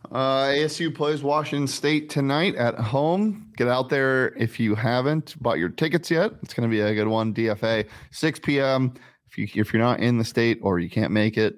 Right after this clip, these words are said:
on Pac-twelve networks, wah, wah. Um, but, you know, it, it's gonna be fun. So tune in for that post-game show. We're following it. I'll be at the game talking to Bobby after it. So gonna be a good time. Um, and then fantasy show live at two P M today right here on the P H N X Sports YouTube channel. But until then,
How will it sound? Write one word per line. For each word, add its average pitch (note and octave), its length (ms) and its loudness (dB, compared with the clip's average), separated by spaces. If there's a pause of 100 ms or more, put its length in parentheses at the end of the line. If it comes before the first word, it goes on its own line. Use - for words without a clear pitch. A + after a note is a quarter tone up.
(120)
on G2+ 200 0
Pac-twelve G2+ 440 0
networks, G2+ 440 0
wah, G2+ 340 -4
wah. F#2 340 -6 (420)
Um, F2 240 2
but, F#2 240 0 (200)
you A2 100 0
know, F2 180 0 (240)
it, A2 120 2
it's G#2 200 2
gonna A2+ 140 0
be A2 60 2
fun. - 200 0
So G#2+ 100 -8
tune C#3 220 0
in C3+ 140 2
for B2+ 100 -2
that B2 320 0 (160)
post-game C3 380 0
show. B2+ 180 0
We're A2 80 -4
following A#2+ 440 2
it. A2+ 100 0
I'll A2+ 120 0
be A2+ 160 0
at A2+ 220 0
the A2+ 80 -2
game G#2+ 320 2
talking G#2 320 0
to G2+ 60 0
Bobby G2+ 380 0
after G2 340 0
it. - 220 -2
So F#2+ 280 -2 (320)
gonna A#2 140 0
be A#2+ 160 0
a - 100 0
good A2 280 0
time. G#2 420 0 (260)
Um, G#2 220 -2
and A#2 80 0
then C3 80 0
fantasy D3 360 -2
show G#2 200 0
live G2+ 260 0
at G2+ 100 0
two A2+ 160 0
P A#2 120 0
M G#2+ 120 0
today G#2 220 0
right G#2 140 0
here A#2 80 -4
on A2+ 60 -4
the A2 60 -6
P A#2 80 -2
H A2+ 140 -4
N A2 60 -6
X G#2+ 80 -10
Sports A2+ 280 0
YouTube B2+ 200 0
channel. A#2+ 200 -2
But A#2 120 0
until C#3 340 -2
then, E3 420 0